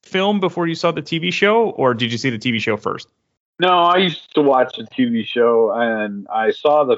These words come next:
Speaker 2: film probably when I was, like, fourteen.
Speaker 1: Okay.
Speaker 2: Uh, you know, and I grew up watching the T V show, um, and it was <laughs> when I didn't like the T V show very much.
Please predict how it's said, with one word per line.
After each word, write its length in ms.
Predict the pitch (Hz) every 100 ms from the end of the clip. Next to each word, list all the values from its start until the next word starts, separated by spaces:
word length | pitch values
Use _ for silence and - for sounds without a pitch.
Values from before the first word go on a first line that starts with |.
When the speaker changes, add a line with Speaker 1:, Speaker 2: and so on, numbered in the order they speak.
| -
Speaker 2:
film 800 | 120 123 120 117 113 107 92 90 _ - - -
probably 840 | - 113 107 104 98 98 92 87 _ _
when 140 | 95 98
I 80 |
was, 120 | 95 92
like, 200 | 90 76 _ -
fourteen. 760 | 95 - 95 92 92 92 95 _ -
Speaker 1:
Okay. 260 | 156 120 -
Speaker 2:
Uh, 540 | 90 87 82 80 80 73 -
you 140 | 104
know, 80 | 98 _ _ _
and 160 | 98 98
I 120 | 87
grew 400 | 90 - 101 98
up 100 | 92
watching 380 | 95 95 - 95
the 100 | 85
T 180 | - 87
V 140 | 85
show, 460 | - 90 90 87 - _ _
um, 720 | 90 90 87 87 85 85 87 _ _ -
and 100 | 107
it 60 | 98
was 160 | 92
<laughs> 0 |
when 160 | 110 135 - - _ - - _ _ - -
I 60 | -
didn't 220 | 151 135
like 260 | 92 98 95
the 80 | 85
T 160 | 87
V 100 | 80
show 220 | 80 87
very 240 | 82 85 85
much. 260 | 87 82